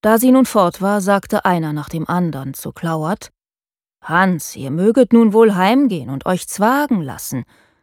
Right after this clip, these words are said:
denn die Lauge ist wohl gewärmet.“ Er sagte: „Wieso? Warum sollte ich nicht heimgehen?“ Die Herren sagten: „Habt ihr nicht gehöret, wie euer Weib euch die Lektion gelesen? Sie wird euch willkommen heißen.“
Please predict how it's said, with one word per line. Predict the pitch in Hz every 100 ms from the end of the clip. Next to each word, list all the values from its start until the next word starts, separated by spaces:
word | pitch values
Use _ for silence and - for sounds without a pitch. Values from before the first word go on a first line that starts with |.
| _ _ 247
denn | 285
die | 302
Lauge | 262 175 170 208
ist | 294 - 302
wohl | 311
gewärmet.“ | 320 311 262 147 104 - - _ _ _ _ _ _ _ _ _ _ _
Er | 147
sagte: | 131 117 117 - 107 - _ _
„Wieso? | 165 175 180 175 294 302 _ _ _ _ _ _
Warum | - 233 220 202
sollte | 196 180
ich | 156
nicht | 180 -
heimgehen?“ | 196 285 349 170 110 _ _ _ _ _ _ _ _ _ _
Die | 156
Herren | 139 127 139
sagten: | 135 127 - - 127 - _ _ _
„Habt | 190 -
ihr | 196
nicht | 190 -
gehöret, | 190 180 185 170 156 160
wie | 165
euer | - 170 165 143
Weib | 156 165
euch | 170 165
die | 190
Lektion | 185 180 - 190 156 147
gelesen? | 120 143 156 185 262 - _ _ _ _ -
Sie | 196 208
wird | 180 123
euch | 98 -
willkommen | 143 220 269 339 233
heißen.“ | 151 131 -